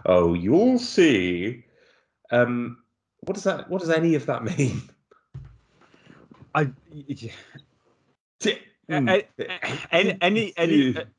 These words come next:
Speaker 2: any of the goodwill I have towards this album on first listen, any time I then re-listened to it and heard the
Speaker 1: Oh.
Speaker 2: sporadic, the sporadic raps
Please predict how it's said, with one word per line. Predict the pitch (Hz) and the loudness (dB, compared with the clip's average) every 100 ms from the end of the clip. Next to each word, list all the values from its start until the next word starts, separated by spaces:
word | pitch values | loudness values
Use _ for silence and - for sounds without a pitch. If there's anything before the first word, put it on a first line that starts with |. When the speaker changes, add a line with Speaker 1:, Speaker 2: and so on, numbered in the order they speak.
| _ | _
Speaker 2:
any | 175 190 | 0 2
of | 214 | 2
the | 202 | 0
goodwill | 180 190 180 160 | 0 0 2 4
I | 127 | 2
have | 135 147 110 - _ | 2 -2 -4 -12 _
towards | - 135 113 | -6 -6 -4
this | 123 | 0
album | 120 101 | 0 0
on | 101 | -8
first | 104 107 - | -4 -4 -4
listen, | 113 101 104 | -10 -10 -10
any | 131 135 | -4 -4
time | 131 127 127 113 | -4 -2 0 0
I | 113 | -2
then | 120 113 | -2 -4
re-listened | 113 107 113 110 98 | -6 -6 -8 -10 -6
to | 104 | -6
it | |
and | 95 98 | -6 -4
heard | 95 107 104 - _ _ _ | 0 2 2 -2 _ _ _
the | 117 269 | -4 0
Speaker 1:
Oh. | 180 | 2
Speaker 2:
sporadic, | 131 135 147 _ _ | 4 2 -2 _ _
the | 151 | -12
sporadic | 143 156 165 170 127 | 0 4 4 2 -2
raps | 143 147 - - | 0 0 -2 -16